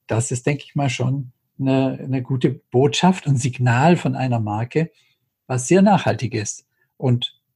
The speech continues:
das Bewusstsein für eine Marke auch sehr prägt. Ja, und das, äh, vierte Ankerthema hat damit zu tun, dass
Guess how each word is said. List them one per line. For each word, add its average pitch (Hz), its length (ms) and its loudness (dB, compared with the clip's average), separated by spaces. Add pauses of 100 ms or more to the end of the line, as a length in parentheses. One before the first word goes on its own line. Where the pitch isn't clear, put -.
(180)
das - 220 -2
Bewusstsein 123 640 2
für 123 160 -2
eine 120 200 -2
Marke 117 520 -2 (300)
auch 127 360 -4
sehr 123 280 -4
prägt. - 580 -8 (1400)
Ja, 180 160 6
und 143 160 4
das, 127 220 4
äh, 123 220 4
vierte 165 420 0
Ankerthema 131 580 2
hat 156 160 -2
damit 127 220 -2
zu 123 120 -4
tun, 175 400 0 (280)
dass 123 360 -2